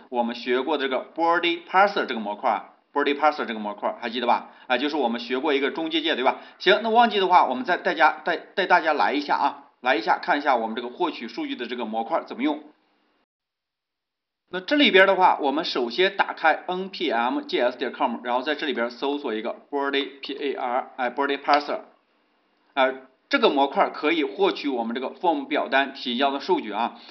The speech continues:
当然，哎，我们回头上传这个图片的话，我们用的又不是这个模块了，我们先，哎，用我们学过的模块给大家做啊。那首先第一步，还记得干啥吧？是不是要安装我们这个模块啊？啊，那我看一下我这里边有没有安装啊？body parser，我看一下。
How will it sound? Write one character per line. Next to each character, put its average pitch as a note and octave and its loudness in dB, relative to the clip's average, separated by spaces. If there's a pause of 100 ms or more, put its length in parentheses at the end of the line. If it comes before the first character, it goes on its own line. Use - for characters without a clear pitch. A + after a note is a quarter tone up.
(160)
当 F#3 6
然， G#3+ 6
哎， D3 8
我 C#3 4
们 D3+ -2
回 G3+ 8
头 F#3+ 2
上 G#3 2
传 D3+ 2
这 D#3 -4
个 D3+ -6
图 C3 -8
片 D#3+ -2
的 D3 2
话， B2+ 2
我 B2+ -2
们 A#2+ -2
用 D#3 -2
的 B2+ -2
又 C#3+ -4
不 A#2+ -10
是 C#3 -10
这 D3 -8
个 C#3 -6
模 A2+ -4
块 C3 -4
了， A#2 -2
我 A#2+ -2
们 A#2+ -6
先， F3 0
哎， A#2+ 2
用 D3 -2
我 A#2 -2
们 A#2 -6
学 B2+ -6
过 E3+ 0
的 D3+ -2
模 B2 -2
块 A#2+ -6 (120)
给 A2+ -12
大 A#2 -4
家 A#2+ 2
做 A#2+ -6
啊。 A#2+ -2 (420)
那 A3+ -2
首 A3 4
先 A#3 0
第 C4+ 2
一 B3+ 2
步， A3 2
还 - -2
记 E3+ -2
得 F3+ 0
干 E3+ 6
啥 C3+ 0
吧？ B2+ 4
是 - -8
不 F3 -2
是 F3 0
要 D#3+ 6
安 F#3 4
装 F#3 4
我 D#3 2
们 A#2+ -4
这 A#2+ -2
个 B2 -4
模 A2 -2
块 B2+ 0
啊？ G#2 0 (160)
啊， C3 4
那 D#3 2
我 C#3 2
看 D#3 2
一 C3 0
下 B2+ 4
我 A#2+ -2
这 B2 -4
里 D3 0
边 B2+ 0
有 A#2 0
没 A#2 -6
有 A#2 -8
安 A#2 -4
装 A#2+ -2
啊？ B2 2
body B2+ -4
parser， C3 -2
我 A2+ -10
看 A#2+ -10
一 - -8
下。 A2+ -6